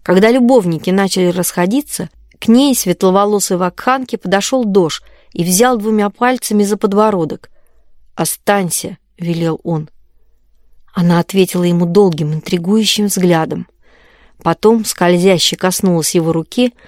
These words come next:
розовыми губами и прошептала: «Не сегодня. Ухожу, растворяюсь в ночи».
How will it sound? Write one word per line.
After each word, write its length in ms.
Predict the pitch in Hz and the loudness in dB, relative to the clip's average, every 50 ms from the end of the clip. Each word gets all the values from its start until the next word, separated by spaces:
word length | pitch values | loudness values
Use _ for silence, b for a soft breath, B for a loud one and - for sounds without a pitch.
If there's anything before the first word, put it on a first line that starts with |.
| b b b | b b b
розовыми 580 | - 202 220 226 220 202 208 202 202 202 202 196 | 0 4 4 4 4 4 2 2 4 4 2 2
губами 420 | 185 208 202 190 202 196 190 185 | 2 2 2 4 2 2 2 0
и 60 | 185 | 0
прошептала: 760 | 180 - - 196 - - 214 - - - - 156 147 - - - - - _ _ _ _ _ _ - - _ _ _ _ _ _ _ _ _ _ - | -2 -4 -4 -2 -2 -2 -4 -4 -6 -4 -4 -4 -4 -6 -10 -16 -20 -20 _ _ _ _ _ _ -20 -20 _ _ _ _ _ _ _ _ _ _ -2
«Не 240 | 175 175 180 185 | 0 2 2 0
сегодня. 680 | 185 - - 208 185 190 202 202 180 180 165 170 175 - - _ _ _ _ _ _ _ _ _ _ _ _ _ | 0 -2 -4 -4 -4 -2 -2 -2 -2 -4 -6 -8 -8 -10 -16 _ _ _ _ _ _ _ _ _ _ _ _ _
Ухожу, 680 | - 196 185 - - 208 208 202 196 185 175 165 - - - - - - - - | -4 -4 -2 0 0 0 0 0 -2 -4 -4 -6 -6 -10 -18 -20 -20 -20 -20 -8
растворяюсь 920 | - 170 170 175 - - - 170 170 170 175 190 196 185 175 165 - - | -4 -4 -2 -2 -4 -6 -4 -2 0 0 2 2 2 2 0 -2 -4 -6
в 60 | - 165 | -4 -4
ночи». 520 | 165 165 175 180 - - - 170 151 - | -2 -2 -2 -2 -2 -2 -4 -4 -6 -10